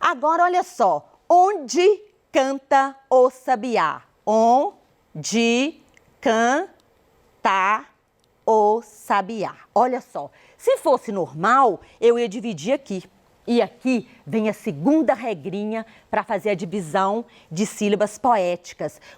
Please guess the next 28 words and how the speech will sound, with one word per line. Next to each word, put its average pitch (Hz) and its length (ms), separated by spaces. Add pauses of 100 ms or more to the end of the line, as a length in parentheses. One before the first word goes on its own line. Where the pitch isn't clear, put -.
Quando 320 380
eu 254 120
tenho 196 600 (200)
duas 339 460 (240)
vogais 190 720
juntas, 196 640 (180)
independente 240 1000
se - 160
elas 196 200
estão 190 500
em 202 120
palavras 175 640
diferentes, 208 840 (220)
eu 247 180
junto 214 380
as 240 160
duas. 202 380 (260)
Por 466 220
quê? 220 320 (180)
Eu 202 120
falei 220 340
pra 226 180
você, 214 480 (180)
eu, 202 320
eu, 214 220
é, 214 180
eu 214 140
divido 175 640